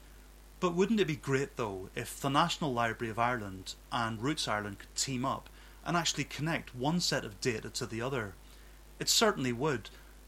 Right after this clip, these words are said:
but I'm not sure Ireland quite works like that, but never say never. And who knows, one of the other main commercial vendors may well see an opportunity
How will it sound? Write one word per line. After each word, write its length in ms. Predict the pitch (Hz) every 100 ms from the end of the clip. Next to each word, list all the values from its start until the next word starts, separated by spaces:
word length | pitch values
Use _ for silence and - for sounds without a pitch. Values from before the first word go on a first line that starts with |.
| - -
but 100 | 147
I'm 120 | 160
not 180 | 226 -
sure 540 | - - 208 151 117
Ireland 320 | 120 135 135
quite 340 | - 151 147 120
works 300 | 131 143 -
like 160 | 120
that, 220 | 117 98 - 135
but 140 | 139 -
never 240 | 147 147
say 180 | 170 175
never. 400 | 160 110 101 90 - - - - - -
And 140 | 127 110
who 180 | 165 175
knows, 440 | 165 143 107 -
one 160 | 139 160
of 100 | 127
the 80 |
other 180 | 135 131
main 280 | 120 120 117
commercial 500 | - 127 160 - 143
vendors 400 | 110 101 107 -
may 140 | 120
well 180 | 113 120
see 220 | 113 -
an 100 | 120
opportunity 640 | 120 117 - - 190 180